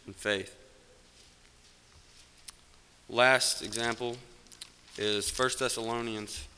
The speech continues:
chapter five, verse fourteen. First Thessalonians chapter five,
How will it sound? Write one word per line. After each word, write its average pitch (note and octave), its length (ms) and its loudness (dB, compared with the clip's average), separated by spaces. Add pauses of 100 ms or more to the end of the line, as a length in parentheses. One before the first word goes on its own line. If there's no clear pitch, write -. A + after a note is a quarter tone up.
(380)
chapter B2+ 260 2
five, A#2+ 320 6
verse A2+ 140 2
fourteen. A2 540 -2 (4000)
First C#3 220 4
Thessalonians C3 800 2 (180)
chapter - 240 0
five, A2 380 4